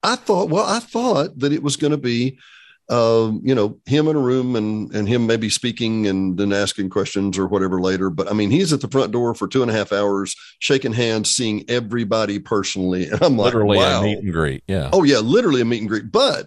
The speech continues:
Speaker 1: but,
Speaker 2: Well
Speaker 1: but
Speaker 2: attended.
Speaker 1: wait, there's more. I
Speaker 2: Yeah.
Speaker 1: walk in and there is a table from every department and every committee, uh, from the, uh, P O A.
Speaker 2: Oh, there you
Speaker 1: Uh,
Speaker 2: go.
Speaker 1: and, uh, it was, it was a
Speaker 2: That was
Speaker 1: who's
Speaker 2: smart.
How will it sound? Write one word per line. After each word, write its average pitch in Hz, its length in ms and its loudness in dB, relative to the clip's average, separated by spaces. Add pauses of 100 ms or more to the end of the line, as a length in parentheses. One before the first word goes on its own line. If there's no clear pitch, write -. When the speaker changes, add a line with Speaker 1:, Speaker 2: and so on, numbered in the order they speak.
(100)
Speaker 1:
but, 185 420 -4 (100)
Speaker 2:
Well 127 160 6
Speaker 1:
but 123 160 2
Speaker 2:
attended. 113 200 4
Speaker 1:
wait, 180 260 2 (500)
there's 151 280 0
more. 180 440 0 (260)
I 139 120 -2
Speaker 2:
Yeah. 139 120 4
Speaker 1:
walk - 180 0
in 151 460 -2
and 127 160 -4
there 143 200 0
is 127 280 0
a 117 140 -2
table 143 580 -4
from 117 320 -2
every 135 440 2
department 131 800 -4 (260)
and 104 240 0
every 123 480 0 (100)
committee, 120 640 0
uh, 101 220 -4
from 104 280 0
the, 95 300 2
uh, 87 120 0 (140)
P 117 160 0
O 98 180 2
A. - 240 -2 (280)
Speaker 2:
Oh, 135 80 0
there 113 180 4
you 104 60 4
Speaker 1:
Uh, 98 160 0
Speaker 2:
go. 90 200 -6 (440)
Speaker 1:
and, 117 500 2
uh, 107 360 -4 (100)
it - 260 0
was, 131 340 2
it 143 120 4
was 139 140 2
a - 20 6
Speaker 2:
That 233 100 4
was - 120 4
Speaker 1:
who's - 80 -4
Speaker 2:
smart. 98 500 0